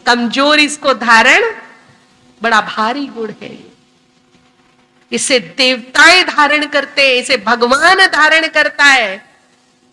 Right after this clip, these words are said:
इसे साधारण आत्माएं उठा नहीं सकती, इतना भारी है ये। क्षमा करना,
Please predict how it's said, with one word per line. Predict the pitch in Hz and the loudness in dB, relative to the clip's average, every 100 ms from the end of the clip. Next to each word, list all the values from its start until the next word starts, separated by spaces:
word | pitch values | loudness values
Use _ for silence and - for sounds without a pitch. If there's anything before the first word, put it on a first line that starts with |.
| - | -8
इसे | 240 262 | -4 -2
साधारण | 247 - 220 214 220 - - 233 233 | -2 0 0 2 -2 -4 -2 0 2
आत्माएं | 226 226 254 285 381 403 - - - _ _ _ _ | 2 0 0 0 0 -4 -14 -20 -20 _ _ _ _
उठा | 233 226 - 226 | -10 -6 0 0
नहीं | 226 269 330 | 2 0 -2
सकती, | - - 285 | -4 -4 -6
इतना | 269 269 233 | -6 0 0
भारी | 214 214 220 | 2 -2 -2
है | 240 285 | -8 -10
ये। | 131 117 - _ _ _ _ _ _ _ _ _ _ _ 254 254 _ _ _ _ _ _ _ - | -12 -16 -20 _ _ _ _ _ _ _ _ _ _ _ _ _ _ _ _ _ _ _ _ -2
क्षमा | - - 240 240 277 285 | -2 0 0 2 2 0
करना, | 285 233 226 240 269 | -4 -6 -4 -2 -2